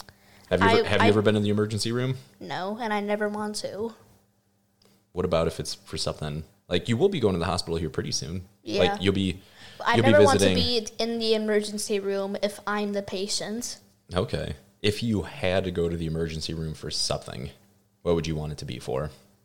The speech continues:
Speaker 2: Free lifetime supply of chocolates.
Speaker 1: They would, I think they would wheel you into the E R for that. I think, I think so.
Speaker 2: <laughs> Probably, but I wouldn't eat it all at once.
Speaker 1: Yeah, that's smart.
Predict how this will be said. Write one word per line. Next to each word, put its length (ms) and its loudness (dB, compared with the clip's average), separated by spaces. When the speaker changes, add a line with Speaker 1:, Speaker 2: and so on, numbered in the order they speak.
Speaker 2:
Free 300 2
lifetime 520 -4
supply 440 -4
of 160 -6
chocolates. 680 -6
Speaker 1:
They 100 6
would, 260 4
I 100 -2
think 240 -2
they 100 6
would 180 0
wheel 280 2
you 180 2
into 300 0
the 240 -4
E 40 -2
R 200 -2
for 160 -6
that. 340 -4
I 80 -2
think, 240 -6
I 80 -2
think 220 -6
so. 480 0
Speaker 2:
<laughs> 40 -6
Probably, 640 2
but 200 2
I 60 2
wouldn't 340 -2
eat 160 -2
it 100 0
all 180 0
at 160 -4
once. 540 -6
Speaker 1:
Yeah, 260 -2
that's 180 -2
smart. 380 -2